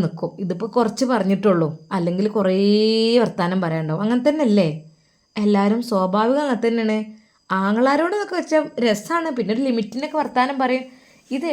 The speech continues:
ഏട്ടത്തിയാളും അഞ്ചത്തിയാളും ഉമ്മാരും തമ്മിലുള്ളത്, അത് സംസാരം എത്രയാലും തീരൂല. അങ്ങനെ പറഞ്ഞ് പറഞ്ഞ് ഓരോന്ന് പറഞ്ഞ്, അതുമല്ല ഇപ്പം ഇഷ്ടം പോലെ സംസാരിക്കാമല്ലോ,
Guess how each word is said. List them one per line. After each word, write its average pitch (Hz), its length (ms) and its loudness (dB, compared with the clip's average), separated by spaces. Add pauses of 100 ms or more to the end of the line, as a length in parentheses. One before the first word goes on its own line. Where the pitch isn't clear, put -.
ഏട്ടത്തിയാളും 240 500 0
അഞ്ചത്തിയാളും 190 580 0
ഉമ്മാരും 180 420 -2
തമ്മിലുള്ളത്, 170 480 -2 (580)
അത് 277 160 -2 (260)
സംസാരം 196 640 -2
എത്രയാലും 185 880 -2
തീരൂല. 165 440 -4
അങ്ങനെ 175 260 -4
പറഞ്ഞ് 170 340 -2
പറഞ്ഞ് 170 280 -4
ഓരോന്ന് 180 720 -2 (100)
പറഞ്ഞ്, 160 320 -2 (480)
അതുമല്ല 190 480 0
ഇപ്പം 196 140 0
ഇഷ്ടം 190 280 -4
പോലെ 220 220 2
സംസാരിക്കാമല്ലോ, 220 640 0